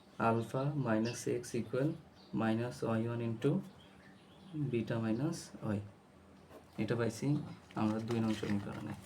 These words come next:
তাহলে এখানে কি লিখতে পারি? বা alpha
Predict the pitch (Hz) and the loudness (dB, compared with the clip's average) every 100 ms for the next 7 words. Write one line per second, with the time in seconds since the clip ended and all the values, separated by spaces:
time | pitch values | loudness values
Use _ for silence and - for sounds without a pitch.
0 | - - - - - - 107 107 107 120 | -8 -8 -20 -20 -18 -8 0 0 0 -6
1 | - 120 110 - 113 120 147 143 - 107 | -4 -6 -6 -6 -4 -2 -2 -4 -2 0
2 | 123 147 - - - - - - - - | 2 -2 -6 -18 -20 -20 -20 -20 -20 -20
3 | - - - - - - - - - - | -20 -18 -16 -16 -16 -16 -18 -20 -20 -20
4 | - - - - - - - - - - | -20 -20 -20 -20 -20 -20 -20 -20 -20 -20
5 | - - - 117 110 110 | -20 -20 -6 0 0 0